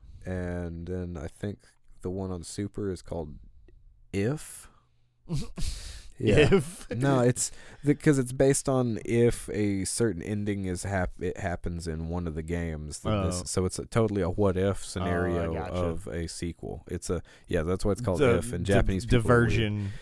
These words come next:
Speaker 1: Yeah,
Speaker 2: s-, s-,
Speaker 1: yeah.
Speaker 2: timelines at that point.
Speaker 1: Yeah, yeah. Uh, and so, so those are the only ones of the old ones I played, but then I also played most of the other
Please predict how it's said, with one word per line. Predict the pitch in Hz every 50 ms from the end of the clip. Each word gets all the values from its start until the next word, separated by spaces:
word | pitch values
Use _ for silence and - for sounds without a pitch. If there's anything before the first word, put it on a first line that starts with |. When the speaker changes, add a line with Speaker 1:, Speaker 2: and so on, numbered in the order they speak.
| - 107
Speaker 1:
Yeah, | - 143 127
Speaker 2:
s-, | 98 - - - -
s-, | - - - 78 80
Speaker 1:
yeah. | -
Speaker 2:
timelines | - - 139 120 117 113 113 107 101 98 95 95 92 92 98
at | 90
that | - 98 85 -
point. | - 107 104 95 92 -
Speaker 1:
Yeah, | 98 98 80 - - - -
yeah. | 82 71 - - - _ _ 98
Uh, | 104 98 98 98 95 92 92 90 - - - - - - - - - - _ - - -
and | - 117 117 117 113 107 104 107 107 104 92 - - - _ - 82 -
so, | - - 135 127 127 127 -
so | - - - 123
those | 117 127 147 156 156
are |
the | 147 147
only | 139 135 127 117
ones | 117 117 110 110
of | 101
the | 95
old | 67 67 95 104 104
ones | 98 92 90
I | 90 87
played, | 82 - - 87 87 82 82 82 80 78 - - -
but | 85 90 87
then | - 107 104
I | 104 104 101
also | 101 101 - - 101
played | 92 - - 101 98 95 95 92 92 92 92 87 87
most | 87 90 90 92 95 98 87 - - -
of | 82
the | 85 85
other | 85 85 82 80 73 71 73